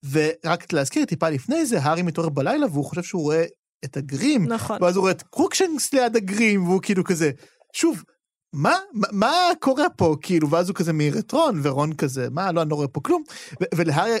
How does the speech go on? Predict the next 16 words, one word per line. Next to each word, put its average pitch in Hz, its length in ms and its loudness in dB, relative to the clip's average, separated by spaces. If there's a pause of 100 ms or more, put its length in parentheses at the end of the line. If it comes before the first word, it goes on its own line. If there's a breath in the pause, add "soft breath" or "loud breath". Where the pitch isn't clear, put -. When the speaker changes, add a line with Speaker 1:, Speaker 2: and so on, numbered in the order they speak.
Speaker 1:
וזה 143 340 -2
לא 208 80 2
סתם 254 140 -4
קורה 214 160 0
כזה 180 240 0
בלילה, 147 540 0 (360 loud breath)
כי - 160 -2
אם 220 100 2
את-, 226 120 -4
אני 185 120 0
מתעורר 208 240 0
עכשיו 170 240 -2
הרבה 127 220 -2
בלילה, 117 420 -2
שוב, 135 320 -2
יש 143 400 -4